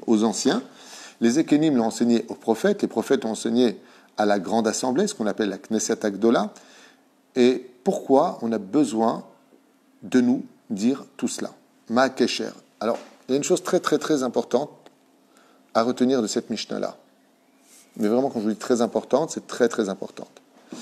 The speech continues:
Pourquoi est-ce qu'on a besoin de nous dire les stations des générations qui ont reçu la Torah de Yoshua bin Nun qui a été transmise ? Quand on dit Moshe Kibel, Moshe, Moshe a reçu la Torah. Um Sara li Yoshua,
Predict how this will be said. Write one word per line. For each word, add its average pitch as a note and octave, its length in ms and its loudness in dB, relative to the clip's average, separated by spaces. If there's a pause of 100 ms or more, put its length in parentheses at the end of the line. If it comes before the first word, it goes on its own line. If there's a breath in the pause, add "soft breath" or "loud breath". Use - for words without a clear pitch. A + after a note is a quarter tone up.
(760 loud breath)
Pourquoi F#3+ 300 4
est-ce - 120 0
qu'on B2+ 140 0
a A#2+ 60 6
besoin C3+ 320 2
de G#2+ 120 0
nous G#2+ 120 2
dire D3+ 340 -2 (1160)
les A2 160 4
stations C#3+ 560 0 (1000)
des A#2 160 4
générations F3 500 2
qui E3 100 -4
ont A#2 60 0
reçu C3 220 0
la A#2+ 100 4
Torah A#2+ 260 2
de A#2+ 420 0
Yoshua A#2 320 2
bin G2+ 120 0
Nun D#3+ 260 0
qui - 100 -4
a - 20 0
été A2+ 160 -2
transmise ? - 500 -10 (460 soft breath)
Quand B2 200 0
on C#3 80 2
dit C#3 220 2 (920 loud breath)
Moshe C3+ 300 2
Kibel, A2+ 500 4 (100)
Moshe, B2 240 0 (100)
Moshe C3 260 0
a D#3+ 100 6
reçu A#2+ 260 0
la B2+ 100 6
Torah. G2 380 -2 (600 soft breath)
Um E3+ 180 6
Sara C3+ 440 4
li A#2 80 4
Yoshua, A2 640 4